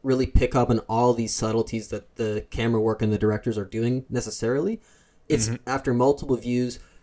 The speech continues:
Speaker 1: and, but it really is the accumulation of these things while you're watching the movie that makes you feel the way you feel at the end, right? And
Speaker 2: Mm-hmm.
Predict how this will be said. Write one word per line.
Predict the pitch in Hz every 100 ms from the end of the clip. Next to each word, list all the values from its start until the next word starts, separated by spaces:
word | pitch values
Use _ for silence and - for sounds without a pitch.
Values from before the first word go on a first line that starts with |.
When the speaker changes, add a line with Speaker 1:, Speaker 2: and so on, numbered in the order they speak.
| -
Speaker 1:
and, | 143 139
but | 147
it | 139
really | 147 185 196
is | 139
the | 143
accumulation | 117 - 135 135 117 120 - 123
of | 107
these | 120 113
things | - 117 113
while | 117 117
you're | 113 113
watching | 113 -
the | 110
movie | 110 110
that | 110
makes | 120 117
you | 110
feel | - 123 117
the | 110
way | 110
you | 107
feel | - 120 117
at | 107
the | - -
end, | 104 92 98 -
right? | 104 110 - - _ _ -
And | 113 107 - - 123
Speaker 2:
Mm-hmm. | 117 98